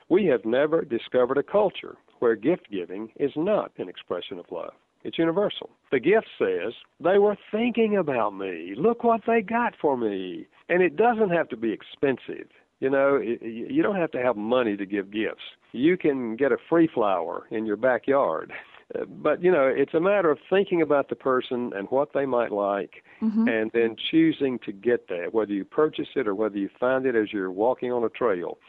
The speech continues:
Speaker 1: Uh, but you give them something as an expression, "I was thinking about you when I was away."
Speaker 2: Okay, Doctor, so the fourth language, then, acts of service.
Speaker 1: Doing things for the other person that you know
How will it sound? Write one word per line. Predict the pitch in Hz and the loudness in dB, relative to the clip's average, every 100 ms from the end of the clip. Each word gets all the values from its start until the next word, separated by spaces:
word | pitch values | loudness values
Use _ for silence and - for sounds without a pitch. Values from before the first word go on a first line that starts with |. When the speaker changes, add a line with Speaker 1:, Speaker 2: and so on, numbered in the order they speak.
| - - _ | -20 -20 _
Speaker 1:
Uh, | - 107 | -12 -10
but | 104 107 - | -6 -6 -4
you | 107 | -2
give | 120 120 | 0 0
them | 113 110 | -2 -2
something | 104 98 104 95 - - - _ - | -4 -4 -8 -10 -12 -20 -20 _ -8
as | 107 | -8
an | 98 | -8
expression, | 92 - - 113 - 98 | -12 -8 -2 -2 -2 -4
"I | 104 | -2
was | 98 98 - | -2 -4 0
thinking | 175 175 165 | 2 4 2
about | 139 123 110 - | 4 2 0 -6
you | 87 90 | -10 -10
when | 98 92 | -8 -6
I | 90 | -4
was | 87 | -6
away." | 90 80 78 76 _ _ - | -8 -10 -14 -16 _ _ -2
Speaker 2:
Okay, | 381 | 0
Doctor, | 311 233 247 | 2 0 0
so | 233 | 0
the | 247 | 0
fourth | 247 - 285 311 339 - | -2 0 4 4 2 0
language, | 220 185 185 190 190 | -2 0 0 0 -2
then, | - 196 196 202 | 0 0 0 -2
acts | - 226 226 - | -4 -4 -2 -6
of | 220 | -4
service. | - 214 190 160 143 - - - _ - | -2 2 2 0 -8 -10 -12 -12 _ 2
Speaker 1:
Doing | 190 226 | 4 4
things | - 156 139 139 - | 2 2 2 0 -2
for | 131 123 | 2 4
the | 110 107 | 4 2
other | 123 147 | 2 0
person | 107 92 - 95 98 | 0 -2 -4 -12 -10
that | 120 104 | -6 -4
you | 104 104 | -2 -2
know | 120 127 127 | 2 2 2